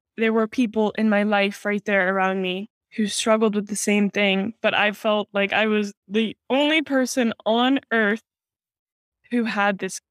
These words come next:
problem. And I felt so fundamentally flawed. And I wish that I could tell myself that it's not you, <laughs> it's what you're doing with food. It's that you, your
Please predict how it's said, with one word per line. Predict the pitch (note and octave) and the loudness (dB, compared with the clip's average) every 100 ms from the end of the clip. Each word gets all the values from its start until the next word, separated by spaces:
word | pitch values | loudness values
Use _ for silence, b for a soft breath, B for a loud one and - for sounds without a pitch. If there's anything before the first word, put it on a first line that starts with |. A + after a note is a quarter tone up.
| _ | _
problem. | - F#3 F#3+ - - - | -4 0 0 -2 -6 -2
And | G3 | 2
I | G3 | 2
felt | - G3+ - | 2 0 -2
so | - G3+ G#3+ | -2 0 -2
fundamentally | - G#3+ G#3 G#3+ G3+ G3 G3 G3+ F#3 | -4 -2 0 0 0 0 -2 -2 -4
flawed. | F#3 - F3 E3+ F#3 C4 - _ _ _ _ G3+ | -4 -4 0 2 2 2 -2 _ _ _ _ 0
And | G3+ | 0
I | G3 | 2
wish | G3 A3 - | 0 0 0
that | G#3+ | 2
I | G3 G3 | 2 0
could | - G#3 F#3 F#3 _ _ _ - | -2 -4 -4 -6 _ _ _ -6
tell | G3+ G3 | 0 2
myself | G3+ G#3 - G#3+ A3 - | 2 0 0 0 0 -2
that | G#3 F#3 F#3 - _ _ _ _ _ - | -2 0 0 -4 _ _ _ _ _ -4
it's | A3 - | -4 0
not | A3+ C4 D4+ - _ | 0 2 0 -4 _
you, | A3 B3+ D#4 G#3 F3+ F#3 F4 - | 0 2 2 2 2 0 -2 -4
<laughs> | - - | -6 -2
it's | A3+ G#3 - - | -2 -2 -10 -10
what | G3+ A3+ - | -2 0 2
you're | A#3+ | 0
doing | G3+ A#3 C4+ C4 | 2 0 2 0
with | G#3+ - | -2 -4
food. | - G4 A#3 F3 | -2 0 2 0
It's | F3+ - - | -4 -8 -2
that | G#3+ G3+ | 0 0
you, | G#3 A3 A#3+ A#3+ A#3+ A#3+ G#3+ | 0 0 2 2 2 0 0
your | A3+ A3 | -2 -2